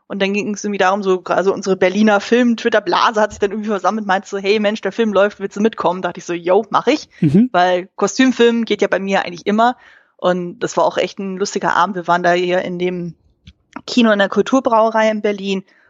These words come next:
Speaker 1: und der Saal war komplett ausverkauft und die Stimmung war richtig, richtig gut. Und da haben wir halt eben zusammen den Film gesehen. Das, ich meine, das war irgendwie im November letzten Jahres gewesen.
Speaker 2: Ja, ich hab den auch, äh, ich glaub, ein bisschen früher gesehen noch. Das war die Pressevorführung, die war komischerweise halt auch schon irgendwie im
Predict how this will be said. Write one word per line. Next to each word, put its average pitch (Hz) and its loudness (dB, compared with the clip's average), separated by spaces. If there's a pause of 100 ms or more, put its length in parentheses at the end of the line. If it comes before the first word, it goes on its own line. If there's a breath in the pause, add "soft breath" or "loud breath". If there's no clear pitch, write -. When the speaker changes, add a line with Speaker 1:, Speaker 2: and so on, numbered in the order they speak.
Speaker 1:
und 185 -6
der 175 -2
Saal 185 0
war 185 -2
komplett 208 -2
ausverkauft 175 0
und 180 -8
die 180 -8
Stimmung 202 0
war 180 0
richtig, 202 -4
richtig 180 -10
gut. 175 -14 (360 soft breath)
Und 180 -6
da 175 2
haben 175 0
wir 175 2
halt 170 -2
eben 180 -8
zusammen - -4
den - -10
Film - -8
gesehen. - -4
Das, - -6
ich - -20
meine, 233 2
das 202 -2
war 190 2
irgendwie 190 -2
im 180 -6
November 170 0
letzten 170 -6
Jahres - -4
gewesen. - -14 (300)
Speaker 2:
Ja, 151 2 (220)
ich 185 0
hab 196 -2
den 175 2
auch, 175 2 (140)
äh, 160 2
ich 160 -6
glaub, - -4
ein 160 -8
bisschen 196 0
früher 226 2
gesehen 220 2
noch. 214 2
Das - -6
war 165 0
die 156 -2
Pressevorführung, 190 0
die 156 2
war 160 2
komischerweise 170 0
halt 160 0
auch 165 -8
schon 190 -4
irgendwie 185 0
im 185 2